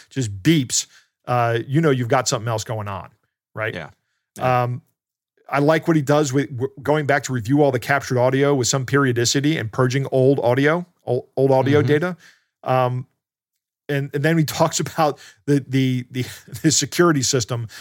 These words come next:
Speaker 1: that had that really weak vulnerability that all you needed to know was email address. Dave, I can't think of a product I would expect to be more secure than a home <laughs> security system.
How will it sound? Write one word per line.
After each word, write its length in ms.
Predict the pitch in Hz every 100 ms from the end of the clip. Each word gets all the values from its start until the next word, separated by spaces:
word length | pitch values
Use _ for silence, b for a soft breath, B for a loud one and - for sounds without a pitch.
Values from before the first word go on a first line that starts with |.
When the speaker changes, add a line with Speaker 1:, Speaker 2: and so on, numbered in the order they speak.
| B B
Speaker 1:
that 140 | 139 127
had 200 | 139 131
that 200 | 127 131
really 320 | 123 147 139
weak 240 | 127 139
vulnerability 580 | 107 135 123 117 131 123
that 80 | 110
all 160 | 120 135
you 60 |
needed 220 | 123 123 113
to 40 |
know 140 | 110 120
was 180 | 113 -
email 320 | 135 123 104
address. 260 | 107 101
Dave, 220 | - 139 -
I 120 | 170
can't 260 | - 180 -
think 160 | 170
of 60 | 139
a 40 |
product 320 | - 151 127 110
I 80 |
would 120 | 127 110
expect 360 | - - 165
to 60 | -
be 80 | 123
more 180 | 127 135
secure 340 | - - 135
than 120 | 120
a 40 | 117
home 160 | 156
<laughs> 120 | 131 -
security 320 | - 135 127
system. 540 | - - - 120 127